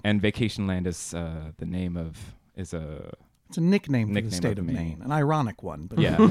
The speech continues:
Speaker 2: a, a true one all the same.
Speaker 1: And, uh, so I started with blueberry syrup, and then I have gin and vermouth, um, lemon, and some lavender bitters on top. And it's made a very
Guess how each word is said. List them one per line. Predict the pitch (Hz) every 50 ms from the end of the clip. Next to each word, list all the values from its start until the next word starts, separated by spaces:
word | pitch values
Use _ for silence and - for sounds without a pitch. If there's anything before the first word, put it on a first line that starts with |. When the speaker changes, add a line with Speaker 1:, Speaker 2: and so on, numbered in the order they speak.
| - - 220 208 - - 202 - - 180 180
Speaker 2:
a, | - 170
a | 170
true | - - 175 156 143
one | 139 123 117 113
all | 113 113 107
the | 101 101 -
same. | - - 117 98 78 78 92 104 - _ _ -
Speaker 1:
And, | 117 117 110 107 107 101 107
uh, | 101 101 98 95 98 90
so | 82 - - 117 110
I | 104 107
started | 117 - 139 131 127
with | 123 120 -
blueberry | - 139 151 151 151 147 143 147 143 139
syrup, | 131 - - 127 123 127 117 - _ - - - _ -
and | 113 107 104
then | 104 101
I | 101 98
have | 98 107 95 95 92 87 90 92
gin | - - 120 117 120 120 120 123 120 117 - _ -
and | 107 101 101 98
vermouth, | 87 92 95 95 104 107 110 110 107 104 - - - - - _
um, | 104 95 92 90 87 87 85 85 80 - _ _ _ _ -
lemon, | 104 110 110 107 107 104 104 104 101 101 98 - -
and | 98 95 95 95 92
some | - - 90 92
lavender | 87 87 90 85 90 85 87 82
bitters | 80 87 85 85 82 82 -
on | 80 82 82
top. | - - - 82 80 80 - - - - -
And | 104 101
it's | 98 -
made | 107 110 113 110
a | 98
very | 85 95 95 95 95 95 92 90 85 85 82 80 80 -